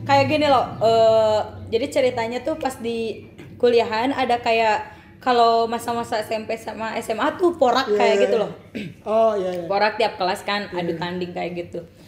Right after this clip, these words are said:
Speaker 1: Terus poraknya tuh, eh, futsal, kayak olahraga lah
Speaker 2: Iya,
Speaker 1: ya.
Speaker 2: iya, iya.
Speaker 1: Gue ikut futsal sama basket kan ikut gue.
Speaker 2: Iya.
Speaker 1: Nah, pas futsal kebetulan kelas gue tuh juara kedua.
Speaker 2: Hmm.
Speaker 1: Eh, juara lah.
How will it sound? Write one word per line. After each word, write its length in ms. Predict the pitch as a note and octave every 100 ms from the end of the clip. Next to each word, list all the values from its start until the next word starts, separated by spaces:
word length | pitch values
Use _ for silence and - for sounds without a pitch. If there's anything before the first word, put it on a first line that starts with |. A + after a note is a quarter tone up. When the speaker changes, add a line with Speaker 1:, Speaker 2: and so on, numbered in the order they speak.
| - - -
Speaker 1:
Terus 400 | A3 C4+ - -
poraknya 460 | - G#3+ G#3+ A3 G#3+
tuh, 140 | C#4+ C#4
eh, 320 | A#3+ A#3 A3+ A3+
futsal, 880 | G#3 G3+ - G#3 F#3+ F#3+ G3 F#3+ G#3 G3 -
kayak 400 | - F#3+ F#3 F#3+
olahraga 400 | G#3 A3+ A3+ A3
lah 180 | C#4 C4+
Speaker 2:
Iya, 100 | A3
Speaker 1:
ya. 140 | A3+ G#3+
Speaker 2:
iya, 180 | G#3 G3+
iya. 100 | G3+ - - -
Speaker 1:
Gue 160 | A#3 C#4+
ikut 260 | D4+ D4 D4 D4 -
futsal 500 | - - G3+ A#3 B3+ - - _ _
sama 220 | F#3 F3+
basket 360 | F3+ F3 G#3+
kan 120 | G#3+ A#3
ikut 320 | G3+ F#3+ F#3
gue. 160 | F3 E3+
Speaker 2:
Iya. 220 | E3 D#3+
Speaker 1:
Nah, 200 | F3 F3 D#3+ - _ _
pas 140 | - F#3+
futsal 680 | - F#3 - G#3 A3+ C#4 D4
kebetulan 640 | C#4+ G3+ G3+ F#3+ F#3 G#3+
kelas 240 | A#3+ A3+ A3
gue 200 | F#3 F#3 F#3
tuh 120 | A#3
juara 320 | G#3+ G#3+ G#3
kedua. 480 | G#3 G#3 A3 A3+ - - - -
Speaker 2:
Hmm. 360 | F#3+ F3 D#3+ - _ _
Speaker 1:
Eh, 420 | E3 D#3+ D#3 D#3 D3+ -
juara 320 | E3+ E3+ F3+
lah. 220 | F#3 E3